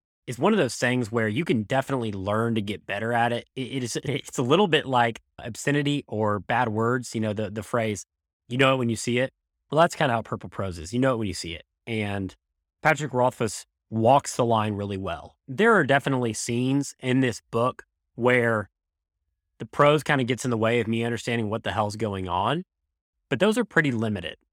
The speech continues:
Most of the novel, you have a pretty good understanding of things happening. There's a few action scenes,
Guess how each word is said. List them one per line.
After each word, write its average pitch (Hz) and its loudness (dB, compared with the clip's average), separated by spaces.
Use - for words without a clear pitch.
Most 180 0
of 160 -2
the 123 0
novel, 107 2
you 131 -2
have 151 4
a 127 0
pretty 131 2
good 120 4
understanding 110 -2
of 92 -10
things 101 -8
happening. 110 -4
There's 175 2
a 180 -2
few 214 0
action 127 2
scenes, 156 -6